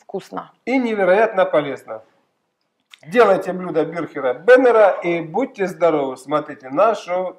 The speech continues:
Speaker 2: целебную кулинарию.
Speaker 1: Спасибо, Геннадий Петрович, за вот эти рецепты.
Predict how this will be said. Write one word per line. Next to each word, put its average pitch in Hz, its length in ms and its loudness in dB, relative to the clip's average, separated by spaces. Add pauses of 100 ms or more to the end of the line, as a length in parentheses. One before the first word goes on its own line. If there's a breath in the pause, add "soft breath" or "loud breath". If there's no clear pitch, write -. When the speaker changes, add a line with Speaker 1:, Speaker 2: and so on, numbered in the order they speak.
(140)
Speaker 2:
целебную 123 640 -14 (120)
кулинарию. 107 600 -18 (600)
Speaker 1:
Спасибо, 202 420 -4
Геннадий 165 240 -8
Петрович, 233 440 -6
за 170 300 -6
вот 160 200 -10
эти 208 180 -12
рецепты. 160 600 -14